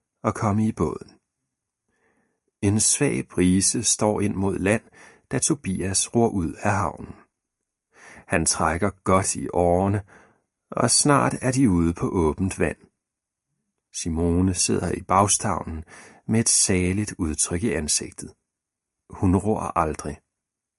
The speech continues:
Hun har prøvet, men hun kan ikke styre båden. Hun påstår, at det er umuligt, når man sidder med ryggen i den retning, man ror. Siden den dag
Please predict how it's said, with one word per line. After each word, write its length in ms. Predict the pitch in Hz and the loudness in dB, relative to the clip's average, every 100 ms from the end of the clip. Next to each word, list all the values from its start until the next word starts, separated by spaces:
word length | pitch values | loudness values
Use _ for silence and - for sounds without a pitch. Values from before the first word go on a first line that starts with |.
| _ _ - - - _ | _ _ -20 -20 -20 _
Hun 160 | 120 101 | 2 4
har 220 | 113 71 | 2 0
prøvet, 440 | - 80 73 - - _ _ _ _ | 0 -2 -2 -4 -14 _ _ _ _
men 260 | 139 127 131 - - - _ - | 2 2 2 -2 -20 -20 _ 4
hun 140 | 120 | 4
kan 120 | 131 | 4
ikke 120 | 135 | 0
styre 540 | 143 - - 85 82 95 | 2 0 0 0 0 0
båden. 420 | 90 62 57 - _ _ _ _ _ _ | 0 -2 -4 -16 _ _ _ _ _ _
Hun 200 | - 117 | -6 -6
påstår, 560 | 110 135 - 151 98 - | 0 0 0 0 -2 -4
at 200 | 107 - | -6 -4
det 80 | 107 | -2
er 60 | |
umuligt, 960 | 123 123 127 135 147 120 113 - - - - | 0 4 6 4 2 -2 -4 -8 -20 -16 -4
når 80 | 113 | 0
man 140 | 117 | 2
sidder 280 | - 135 120 | 2 2 2
med 200 | 110 90 | 2 2
ryggen 320 | 92 95 113 | 2 2 -2
i 60 | - | -2
den 260 | 101 98 | -2 -2
retning, 400 | 92 78 - 92 | -4 -4 -4 -2
man 160 | 98 110 | 0 0
ror. 340 | 80 - - _ _ _ _ _ _ _ _ _ _ _ _ _ _ - | -2 -4 -10 _ _ _ _ _ _ _ _ _ _ _ _ _ _ -6
Siden 400 | - 120 120 131 | 0 4 4 6
den 260 | 120 117 | 4 2
dag 300 | - 87 - | 0 -2 -2